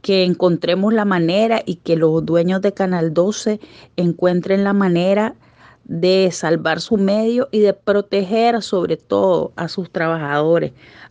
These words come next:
a sus periodistas, porque los necesitamos. Nicaragua necesita mantener y fortalecer los medios independientes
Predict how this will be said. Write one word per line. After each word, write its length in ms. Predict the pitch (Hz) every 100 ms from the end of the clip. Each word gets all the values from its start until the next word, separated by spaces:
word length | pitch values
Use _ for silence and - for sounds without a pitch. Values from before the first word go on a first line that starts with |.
| _
a 120 | 170 165
sus 220 | 190 180
periodistas, 640 | 180 160 156 165 175 175
porque 300 | - - -
los 220 | 202 202
necesitamos. 920 | 202 196 208 196 180 - 196 190 147 135 - - -
Nicaragua 760 | 202 - 180 180 214 247 233
necesita 920 | 208 - 175 - - 220 220 - 156 - - _ _ _ _ _
mantener 880 | - 196 220 233 226 185 196 220 - -
y 140 | 233
fortalecer 840 | 226 214 202 202 190 180 - 185 175
los 200 | 170 156
medios 420 | 185 214 247 240
independientes 1000 | 233 208 208 180 170 202 240 254 240 269